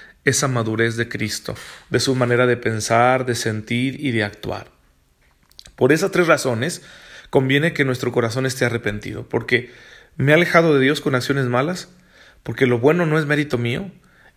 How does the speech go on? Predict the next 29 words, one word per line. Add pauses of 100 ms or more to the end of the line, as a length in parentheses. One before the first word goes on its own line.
y
porque
siempre
debo
estarme
perfeccionando, (340)
y
en
ocasiones
no,
no
lo
hago,
no
me
perfecciono. (460)
Pues
tres
razones
suficientes
para
decir,
"Señor, (680)
¿cómo
te
voy
a
recibir
así?